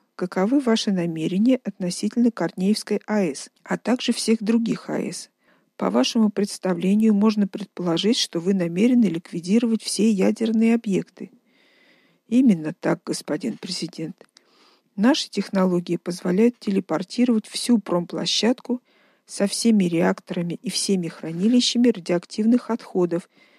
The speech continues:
и бассейнами выдержки отработанного ядерного топлива в гиперпространство за порог невозврата. Таким образом, территория будет очищена».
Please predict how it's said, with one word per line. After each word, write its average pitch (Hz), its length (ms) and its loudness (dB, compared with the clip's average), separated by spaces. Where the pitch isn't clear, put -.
и - 80 -8
бассейнами 180 720 0
выдержки 170 520 -2
отработанного 175 760 -2
ядерного 170 600 -2
топлива 220 500 -4
в 151 100 -16
гиперпространство - 1300 -6
за 156 160 -8
порог - 520 -4
невозврата. 175 960 -6
Таким 180 380 -6
образом, 233 380 2
территория 196 640 0
будет 185 440 -8
очищена». - 640 -8